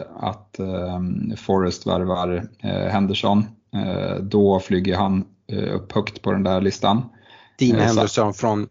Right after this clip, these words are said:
Speaker 2: från Manchester United.
Speaker 1: Exakt. Eh, och, och samma sak med Fläcken och, om Raya försvinner.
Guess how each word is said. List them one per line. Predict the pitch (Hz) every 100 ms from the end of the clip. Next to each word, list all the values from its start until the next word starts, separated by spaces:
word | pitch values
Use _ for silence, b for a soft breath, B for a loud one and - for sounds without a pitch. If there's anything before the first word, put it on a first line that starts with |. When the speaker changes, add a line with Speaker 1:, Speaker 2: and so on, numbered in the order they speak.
| _
Speaker 2:
från | - 110
Manchester | 104 98 110 107 104
United. | 101 - - b -
Speaker 1:
Exakt. | 107 - - - - - -
Eh, | 101 98 92 95
och, | - 113 113
och | 113
samma | 110 110 110
sak | 110 104 110
med | 98
Fläcken | - 107 - 104 98
och, | 95 95 101
om | 95 92 98
Raya | 104 98
försvinner. | 90 - 90 85 85 85